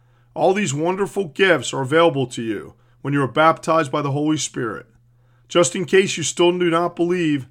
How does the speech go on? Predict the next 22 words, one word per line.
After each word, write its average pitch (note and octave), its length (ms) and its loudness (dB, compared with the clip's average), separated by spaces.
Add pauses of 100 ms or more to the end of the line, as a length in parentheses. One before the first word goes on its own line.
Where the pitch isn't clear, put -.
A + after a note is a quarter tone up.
(160)
this D3 220 -4
is C#3+ 80 -8
possible, B2 760 -2 (260)
which C3 180 -8
may E3 200 2
be E3 160 -2
exactly D#3+ 520 0
what E3+ 200 -2
the E3 80 -4
apostles D3 560 -2
were B2+ 80 -6
thinking C#3 340 -8
at C3+ 200 -6
that C#3+ 200 -4
moment, C#3+ 460 -6 (520)
this D#3+ 200 0
is E3 100 -4
what E3 140 0
Jesus E3+ 400 -2
said F3 260 2
to D3+ 60 -4
them C3 340 -2